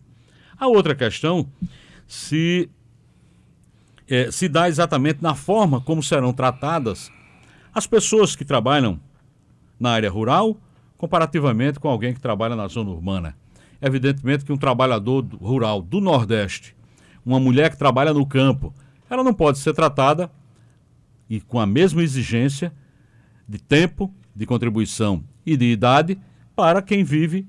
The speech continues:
na zona urbana com outras condições de trabalho. Então, é, esse, esse é o outro ponto que nós não, não concordamos. O terceiro ponto é quando se trata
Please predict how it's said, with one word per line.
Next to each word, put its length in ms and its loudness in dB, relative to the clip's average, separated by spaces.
na 140 0
zona 240 0
urbana 600 0
com 100 0
outras 340 0
condições 500 -6
de 80 -4
trabalho. 480 -6
Então, 280 -2
é, 320 0
esse, 320 0
esse 320 0
é 40 2
o 120 -2
outro 240 -2
ponto 280 -2
que 80 -4
nós 180 0
não, 240 0
não 140 -2
concordamos. 760 -8
O 60 -8
terceiro 400 2
ponto 420 0
é 120 2
quando 220 -2
se 140 -2
trata 460 0